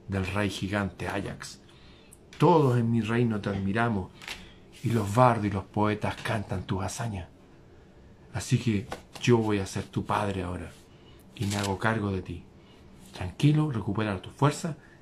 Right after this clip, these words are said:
mañana te voy a llevar en un barco a tu reino". ¡Wow! Y volvió a su reino. Y vio a su hijo, y lo abrazó.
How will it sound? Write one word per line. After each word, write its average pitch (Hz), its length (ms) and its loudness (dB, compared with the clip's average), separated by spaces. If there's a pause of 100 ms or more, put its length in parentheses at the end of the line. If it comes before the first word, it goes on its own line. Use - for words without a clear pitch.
(120)
mañana 104 500 0
te 117 80 0
voy 113 140 0
a 104 40 -2
llevar 107 180 0
en 104 80 -2
un 95 180 -2
barco - 420 -2 (180)
a 104 100 -4
tu 117 120 0
reino". 101 320 0 (1200)
¡Wow! - 520 -6 (1080)
Y 107 140 -4
volvió 95 420 0
a - 40 0
su 320 160 -6
reino. - 480 -4 (3000)
Y 107 100 -4
vio 117 180 6
a 120 40 4
su 120 180 2
hijo, 139 380 -2 (1200)
y 101 100 -2
lo 104 120 2
abrazó. 95 500 -4